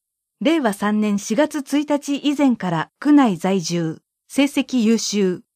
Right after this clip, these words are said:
人物が小学生としてふさわしい。就学に耐えうる良好な健康状態が継続する見込みがある。支給額、一人十二万円。一、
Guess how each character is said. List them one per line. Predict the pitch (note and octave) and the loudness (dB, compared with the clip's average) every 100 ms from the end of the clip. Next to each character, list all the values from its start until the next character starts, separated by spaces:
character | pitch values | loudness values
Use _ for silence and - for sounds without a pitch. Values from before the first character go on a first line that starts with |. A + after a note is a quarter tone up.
| _ _ | _ _
人 | G#3 E4 | -2 2
物 | C#4+ B3 F#3+ | 2 0 -2
が | F3 - | -2 -2
小 | - C#4+ | 0 2
学 | D4 D4 | 2 -4
生 | - G#3+ | -4 -4
と | - | -4
し | F3 | -10
て | - D#3+ | -8 -8
ふ | - | -4
さ | A#3 | -2
わ | G3+ | -2
し | G3+ - | -4 -8
い。 | D#3 - _ _ _ _ _ - | -8 -10 _ _ _ _ _ -10
就 | - D#4+ | -2 2
学 | D#4 D4+ | 2 2
に | D4 D4 | 2 2
耐 | B3 B3 C#4 | 0 0 2
え | |
う | C4 | 2
る | F#3 - _ | 0 -2 _
良 | F#3+ D4 | 0 0
好 | D4 D#4 | 2 2
な | D4 C#4+ | 2 2
健 | C#4+ D#4+ | 0 -2
康 | D#4 D#4 | -2 -4
状 | D4+ D4+ | -2 -4
態 | B3 G#3 | -4 -4
が | F3+ | -4
継 | F3 A#3+ C#4 | -4 -2 -2
続 | C4+ - | -2 -6
す | - A#3+ | -4 -2
る | A3+ - | -2 -4
見 | F#3 | -2
込 | C#4 | 2
み | C#4 C4+ | 4 4
が | C4 - | 2 0
あ | G#3+ | -4
る。 | D3+ - _ _ _ _ _ _ | -6 -12 _ _ _ _ _ _
支 | - - | -16 -2
給 | D#4 A#3+ | 0 0
額、 | E3 - - _ _ | -4 -8 -10 _ _
一 | - - - | -20 -2 0
人 | G3+ - _ | 0 -4 _
十 | F3+ B3+ | 0 4
二 | B3 B3 | 6 6
万 | A#3 G3+ | 6 2
円。 | D#3 B2+ - _ _ _ _ _ _ _ _ | -2 -4 -10 _ _ _ _ _ _ _ _
一、 | G#3 - A#3+ | -10 -6 -8